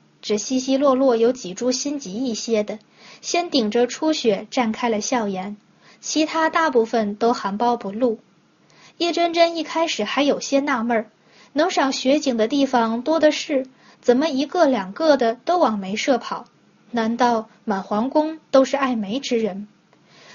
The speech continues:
等看到季无咎的身影，她才了解，原来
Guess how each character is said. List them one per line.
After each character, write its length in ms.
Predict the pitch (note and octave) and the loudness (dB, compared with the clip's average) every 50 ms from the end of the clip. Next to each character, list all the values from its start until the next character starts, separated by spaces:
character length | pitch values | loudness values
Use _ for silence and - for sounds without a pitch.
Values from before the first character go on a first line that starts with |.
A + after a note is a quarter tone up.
| - _ | -6 _
等 200 | - C#4 C4+ C#4+ | 2 2 2 2
看 200 | - F4+ F4 E4 | 0 -2 2 2
到 120 | E4 D#4+ | 2 2
季 180 | - F#4+ F4 D#4+ | 2 0 0 2
无 160 | D4 D#4 D#4 | 2 0 0
咎 160 | - F#4+ F4 | 2 2 2
的 100 | C#4+ C#4 | 2 2
身 300 | C4 - C4+ C4 C4+ C4 | 2 2 0 0 0 0
影， 280 | A#3 G#3 G3 G3+ G#3 G#3 | 0 0 -2 -4 -6 -6
她 200 | - - B3 B3 | 0 0 0 2
才 160 | B3 B3 A#3+ | 2 0 0
了 260 | A#3 A3 F3+ G3 A3 | 0 -2 -2 -4 -4
解， 300 | A3+ - F#3 E3+ - - _ _ _ _ _ | -4 -6 -10 -12 -12 -16 _ _ _ _ _
原 240 | - G#3+ G3+ G#3+ A3 | -4 -2 -2 -2 -2
来 380 | G#3 G3 F#3+ F#3+ G3 G#3 A3+ | -2 -4 -4 -4 -4 -6 -10